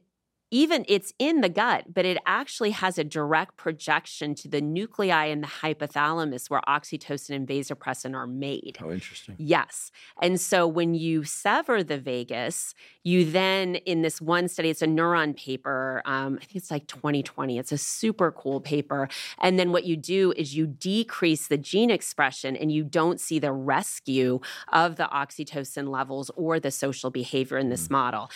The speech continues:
Speaker 2: So, so in other words, if I interpret this correctly, and I'll go look up the paper and
Speaker 1: Yeah.
Speaker 2: provide a link to it,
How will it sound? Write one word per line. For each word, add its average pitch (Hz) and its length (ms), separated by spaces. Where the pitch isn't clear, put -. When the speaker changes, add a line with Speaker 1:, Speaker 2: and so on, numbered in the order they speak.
Speaker 2:
So, 120 240
so 123 220
in 113 100
other 120 200
words, 104 320
if 107 100
I 98 140
interpret 95 340
this - 140
correctly, 92 220
and 87 80
I'll 92 80
go 101 160
look 90 160
up 92 120
the - 80
paper 92 420
and 82 100
Speaker 1:
Yeah. - 80
Speaker 2:
provide 87 300
a 85 40
link 92 260
to 92 140
it, 87 140